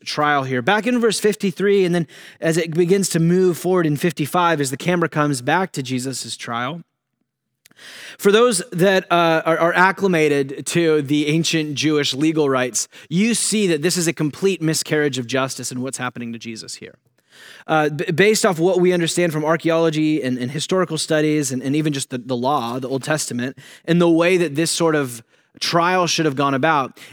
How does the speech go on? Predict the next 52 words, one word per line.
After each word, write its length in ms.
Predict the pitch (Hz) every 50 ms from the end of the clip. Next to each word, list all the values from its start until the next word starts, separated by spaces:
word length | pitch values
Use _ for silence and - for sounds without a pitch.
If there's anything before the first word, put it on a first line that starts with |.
| _
it 100 | - 151
should 240 | - - - 190 196
not 160 | 196 196 185
have 140 | 185 180 160
been 220 | 147 165 165 160 156
late 260 | 143 147 156 160 156
in 80 | 156
the 60 | 156 151
middle 200 | 156 156 156 156
of 60 | 143
the 80 | 151
night. 280 | 139 131 123 123 127 120
It 80 | 131 -
should 160 | - 156 147
have 80 | 143
been 140 | 127 139 135
in 60 | 135
the 60 | 131 123
middle 200 | 127 127 135 139
of 60 | 139
the 60 | 143
day. 340 | 127 120 113 110 120 135 135 _ - - - - - _
Uh, 200 | 143 143 139 139
it 100 | 147 147
should 200 | - - - 196
not 140 | 190 190 175
have 120 | 175 165 147
been 240 | 165 165 160 160
at 140 | 151 139 123
the 60 | 139
high 180 | 117 139 151 147
priest's 340 | 143 - 160 147 131 - -
home 380 | - - 147 151 156 170 170
hidden 260 | 151 143 139 143 143 143
away. 300 | 135 131 139 147 156 151
It 80 | 139
should 160 | - - 147
have 60 | 143 131
been 180 | 147 139 139
in, 180 | 131 123 120 - -
in 100 | 147 131
the 80 | 123 113
public 580 | - - - 147 151 156 165 175 165 - - _ - - _ _
arena 340 | 127 131 147 156 165 170
at 200 | 175 147 139 -
the 60 | - -
temple. 520 | - - 151 156 151 - 185 202 208 185 - - - - -
It 120 | - 127 -
should 240 | - - 190 190
not 160 | 175 175 170 156
have 100 | 147 135
happened, 540 | 127 156 160 151 - 165 156 151 151 135